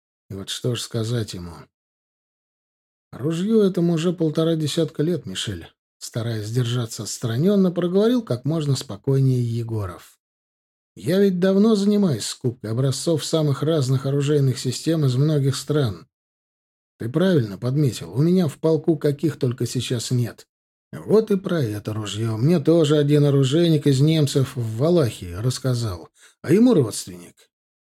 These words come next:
Я ведь и сам чуть было не породнился". "Да, слышал я про гибель Курта", задумчиво проговорил Озеров.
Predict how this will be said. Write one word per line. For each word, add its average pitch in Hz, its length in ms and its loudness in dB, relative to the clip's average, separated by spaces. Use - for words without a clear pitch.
Я 131 240 0
ведь 120 220 -2
и 110 60 -6
сам 151 380 -2
чуть 110 260 -6
было 113 200 -2
не 113 140 -4
породнился". 123 840 0
"Да, 165 760 -4
слышал 135 680 -4
я 135 140 0
про 143 180 -4
гибель 147 280 -4
Курта", 175 480 -6
задумчиво 120 600 -2
проговорил 131 580 0
Озеров. 123 460 -2